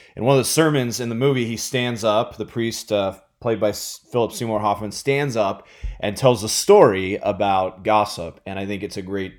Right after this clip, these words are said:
it's a great story that relates to kinda how lies go out as well. But he tells a story about a woman who, uh, starts gossiping about a man she doesn't know, and she goes to sleep and has a dream, and has this dream about this hand kinda coming on her, and she feels this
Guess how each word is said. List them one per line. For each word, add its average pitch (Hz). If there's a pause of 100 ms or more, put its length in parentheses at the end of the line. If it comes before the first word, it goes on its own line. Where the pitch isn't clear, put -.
it's -
a -
great 98
story 98
that 92
relates 92
to 87 (200)
kinda 90
how 92 (160)
lies 98
go 95
out 90
as 87
well. 92
But - (180)
he 110
tells 156
a 131
story 123
about 98
a 98
woman 113
who, 98
uh, 90
starts -
gossiping 139
about 123
a 117
man 110
she 107
doesn't 113
know, 92
and 95 (260)
she -
goes 147
to 147
sleep 123
and 117
has 110
a 107
dream, 104
and 101
has 104
this 101
dream 123
about 98
this -
hand 107
kinda 95
coming 101
on 98
her, 87 (360)
and 101
she 104
feels 120
this 104